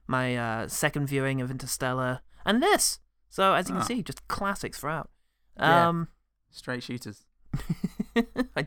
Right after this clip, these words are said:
Speaker 1: am, I am sorry I missed Mud. But, <laughs> yeah, so I ended up seeing it at the Flat in Islington.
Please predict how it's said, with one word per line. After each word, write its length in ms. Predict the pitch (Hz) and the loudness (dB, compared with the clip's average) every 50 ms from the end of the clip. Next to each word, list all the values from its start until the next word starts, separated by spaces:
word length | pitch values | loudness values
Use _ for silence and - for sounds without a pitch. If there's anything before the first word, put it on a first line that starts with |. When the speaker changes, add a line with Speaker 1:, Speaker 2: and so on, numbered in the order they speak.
| - - | -4 -2
Speaker 1:
am, 300 | - 143 135 143 147 135 127 - - - | -2 0 0 0 -2 -4 -6 -6 -6 -4
I 100 | 135 127 | -2 -2
am 100 | 127 127 | -2 -4
sorry 220 | - 127 113 110 | -4 -6 -6 -6
I 100 | 107 104 107 | -8 -8 -8
missed 240 | 113 107 - - - | -10 -10 -10 -10 -8
Mud. 220 | 113 107 101 - _ _ _ _ _ _ _ _ _ _ - - | -8 -10 -10 -12 _ _ _ _ _ _ _ _ _ _ -4 -2
But, 180 | 160 160 - _ _ _ _ _ _ _ _ - | -2 -2 -2 _ _ _ _ _ _ _ _ -12
<laughs> 80 | - - - - _ _ _ _ _ _ _ _ _ _ _ _ _ _ _ _ _ _ _ _ - - - - | -12 -12 -12 -16 _ _ _ _ _ _ _ _ _ _ _ _ _ _ _ _ _ _ _ _ -14 -14 -10 -2
yeah, 280 | 214 220 190 185 139 | 0 2 4 2 2
so 420 | - - - 180 180 180 175 165 - - _ _ _ _ _ _ _ _ _ _ _ - - - | 0 2 4 6 6 6 4 2 0 -4 _ _ _ _ _ _ _ _ _ _ _ -12 -6 0
I 120 | 175 190 | 2 2
ended 140 | 202 208 226 | 4 4 4
up 140 | 220 - - | 2 2 2
seeing 180 | - 202 180 | 2 2 2
it 40 | 165 | 2
at 100 | 135 - | 2 0
the 60 | - | 0
Flat 500 | - - - 190 196 170 135 - - - - | -4 -4 0 2 2 2 2 0 -4 -6 -4
in 80 | - 143 | -2 -2
Islington. 540 | 151 156 - 139 123 120 - - 107 - | -2 0 -2 -2 -4 -4 -6 -8 -10 -12